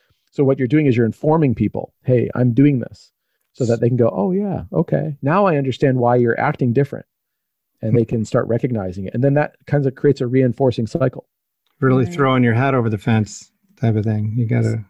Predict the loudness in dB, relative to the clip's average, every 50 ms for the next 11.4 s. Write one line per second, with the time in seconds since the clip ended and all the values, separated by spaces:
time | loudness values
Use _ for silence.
0 | _ _ _ _ _ -4 -2 0 0 0 0 0 0 0 0 0 -2 -4 -6 -12
1 | _ _ _ -12 -12 -12 -4 -2 0 0 2 2 2 2 2 0 0 0 -2 -2
2 | 0 2 2 2 2 2 2 0 0 2 2 2 2 2 0 0 0 -2 0 0
3 | 0 2 2 2 2 0 0 0 0 0 0 2 2 4 2 2 0 0 0 0
4 | 2 2 2 2 2 2 2 2 4 2 2 0 0 0 0 0 0 0 0 0
5 | 0 0 -2 -6 -8 -10 -8 -6 -4 -2 0 0 2 2 2 2 2 2 2 2
6 | 2 2 2 0 -2 -2 -4 -4 -6 -8 -12 -18 _ _ _ _ _ _ _ _
7 | -6 -2 -2 -2 -2 0 0 0 0 0 0 -2 -2 0 0 2 2 2 2 2
8 | 0 0 0 0 0 -2 -2 0 0 2 2 2 2 2 2 0 0 -2 -2 0
9 | 0 0 0 -2 -4 -6 -6 -4 0 0 2 2 0 -2 -4 -10 -16 _ _ _
10 | -10 -8 -8 -8 -6 -6 -4 -4 -4 -6 -8 -8 -8 -8 -8 -8 -8 -10 -10 -8
11 | -8 -8 -10 -10 -10 -14 -20